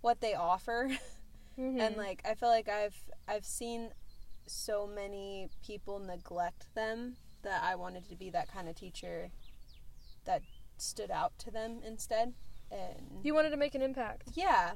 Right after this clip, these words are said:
Speaker 1: but I didn't wanna just be an aide. Like, no shame against just aides, but I wanted to be a teacher and have all of them with me instead of just being assigned to, like, one
Speaker 2: Yeah.
Speaker 1: student. But, um, yeah, I was going to school for that.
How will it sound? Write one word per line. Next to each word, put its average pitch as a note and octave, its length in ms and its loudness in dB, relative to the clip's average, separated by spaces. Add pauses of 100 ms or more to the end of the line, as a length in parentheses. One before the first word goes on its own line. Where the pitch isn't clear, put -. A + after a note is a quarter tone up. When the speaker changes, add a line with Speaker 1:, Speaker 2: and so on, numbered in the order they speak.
Speaker 1:
but D4 120 8
I D4+ 80 8
didn't D#4 240 4
wanna C#4+ 180 4
just B3 260 4
be A#3+ 120 0
an A3+ 80 -2
aide. F#3+ 320 -2
Like, G3+ 160 -2
no A3+ 180 -2
shame G#3 280 -2
against G3 420 -4
just F#3+ 240 0
aides, G#3 320 -2
but F#3+ 200 4
I G3 140 0
wanted G3 360 -4
to G3+ 100 -6
be G3 140 -6
a F#3 40 -4
teacher F#3 560 -4
and F3+ 140 -4
have E3 280 -2 (200)
all G#3+ 280 12
of G#3 160 -2
them G3 220 0
with A3 240 0
me C4 320 2
instead - 320 2
of - 140 2
just - 240 0
being F3+ 200 -2
assigned - 360 -4
to, - 80 -6
like, - 180 -4
one C4 240 2
Speaker 2:
Yeah. A#3+ 240 8
Speaker 1:
student. A3+ 340 0 (1500)
But, G#3+ 340 8
um, G3+ 420 -2 (1800)
yeah, D4+ 300 6 (100)
I - 60 -2
was C4 120 -2
going C4+ 180 4
to C4 80 -2
school B3 600 2 (120)
for A3 100 -2
that. G3+ 440 4